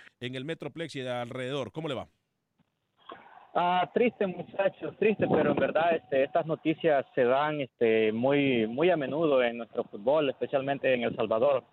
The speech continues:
Speaker 2: Ah, ya les escribí, les mandé un mensaje a ustedes, este, en verdad,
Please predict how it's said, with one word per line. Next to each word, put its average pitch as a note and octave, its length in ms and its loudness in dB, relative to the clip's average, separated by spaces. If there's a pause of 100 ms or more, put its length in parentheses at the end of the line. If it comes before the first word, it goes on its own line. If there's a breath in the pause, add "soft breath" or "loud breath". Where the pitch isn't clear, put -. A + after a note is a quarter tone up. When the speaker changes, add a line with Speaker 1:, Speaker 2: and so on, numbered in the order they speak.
(800 loud breath)
Speaker 2:
Ah, D#3+ 420 2 (960)
ya G3 260 0
les B3 200 4
escribí, F3 400 2
les F#3+ 140 2
mandé D#3+ 220 -4
un F#3 80 2
mensaje F3 300 2
a D#3 80 4
ustedes, C#3+ 520 2
este, C3 140 -4
en B2+ 60 -2
verdad, C#3 520 2